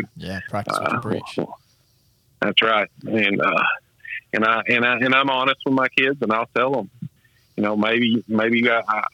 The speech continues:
Speaker 2: maybe we, we shouldn't have, maybe that, I'll take the, uh, strategy on that one. I, I, I probably messed up on that one. We'll, we'll go in with a different game plan next time.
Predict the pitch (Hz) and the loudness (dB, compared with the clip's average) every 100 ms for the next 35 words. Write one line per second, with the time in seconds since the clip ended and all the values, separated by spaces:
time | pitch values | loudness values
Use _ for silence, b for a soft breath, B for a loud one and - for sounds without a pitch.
0 | _ 113 113 117 117 113 - 120 110 - | _ -2 2 2 2 2 0 0 2 2
1 | 120 113 107 - - _ - 120 117 117 | 2 0 -2 -6 -20 _ -4 0 2 2
2 | 120 - - - 127 - 127 110 _ B | 2 0 -2 -2 -2 0 -2 -2 _ B
3 | B B - - 110 107 101 98 - 120 | B B -14 -2 0 2 2 2 2 4
4 | 113 110 107 101 104 104 104 104 104 101 | 2 2 0 2 2 2 0 0 0 -2
5 | 98 104 101 107 110 107 - 113 113 110 | 0 2 2 2 0 -2 -2 -2 0 2
6 | 110 - - 110 - 98 95 95 87 92 | 0 -2 -2 -2 -2 0 0 0 -2 -4
7 | - B B - - 104 101 113 110 113 | -6 B B -8 -2 0 2 2 2 2
8 | 110 110 110 107 113 110 104 107 107 104 | 2 2 2 2 0 0 0 2 0 0
9 | 101 98 95 95 - - 101 98 101 | 0 0 2 0 -2 -2 0 2 0